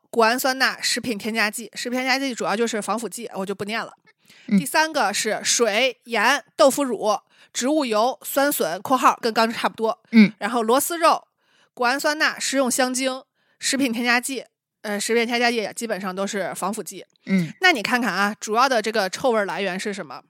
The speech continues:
Speaker 1: 老酸笋，
Speaker 2: <laughs>
Speaker 1: 或者酸笋。然后第三个还加了什么？加了豆腐乳。第二个还加了螺丝肉。
Speaker 2: 嗯。
Speaker 1: 其实螺丝肉它肯定发酵也会有一些这个味道，因为它蛋白质含量很高嘛。
Speaker 2: 嗯。
Speaker 1: 所以就是它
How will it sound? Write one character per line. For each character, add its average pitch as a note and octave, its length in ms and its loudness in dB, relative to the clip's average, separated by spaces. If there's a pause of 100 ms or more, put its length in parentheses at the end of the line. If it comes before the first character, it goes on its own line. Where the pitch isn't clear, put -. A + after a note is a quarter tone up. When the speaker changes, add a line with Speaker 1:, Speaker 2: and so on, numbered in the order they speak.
(280)
Speaker 1:
老 G3 120 0
酸 A3+ 180 2
笋， - 280 -4 (160)
Speaker 2:
<laughs> - 800 -2
Speaker 1:
或 - 140 0
者 G#3 100 0
酸 B3+ 200 2
笋。 F3+ 300 -4 (600)
然 A3 100 4
后 B3 60 4
第 B3 120 -8
三 C4 220 2
个 B3+ 80 0
还 G#3+ 160 -2
加 G#3+ 200 2
了 G#3 120 2
什 F#3+ 100 -4
么？ D#3 140 -6
加 G3+ 160 2
了 G#3 100 0
豆 A#3 140 0
腐 A#3 100 0
乳。 G3+ 360 -4 (240)
第 B3+ 80 0
二 C4 120 6
个 A#3 80 -2
还 - 80 -6
加 A3+ 140 2
了 A3 100 4
螺 F#3 200 -2
丝 G#3+ 160 0
肉。 A3 260 2 (120)
Speaker 2:
嗯。 G#3 440 0 (140)
Speaker 1:
其 - 120 -4
实 F4 60 2
螺 D#4+ 220 0
丝 G4+ 140 -2
肉 F4+ 120 2
它 C#4 120 0
肯 C4+ 120 -4
定 G#3 120 -6
发 A#3 200 0
酵 A#3+ 160 0
也 G3 140 -8
会 C4 180 2
有 A#3+ 140 -2
一 - 80 -10
些 E3+ 340 -4 (180)
这 G3+ 80 -4
个 F#3 140 -4
味 F3+ 160 -2
道， E3 100 0
因 G3 60 -2
为 A#3 60 -2
它 C#4 120 -2
蛋 C4+ 140 2
白 A#3 120 0
质 A#3+ 120 2
含 G3 140 -6
量 G#3+ 120 2
很 A3 200 -6
高 F3 200 0
嘛。 F3 140 -10 (140)
Speaker 2:
嗯。 G3+ 260 4 (100)
Speaker 1:
所 - 160 -2
以 A4 120 2
就 A4 120 0
是 A4+ 140 -2 (300)
它 - 80 -4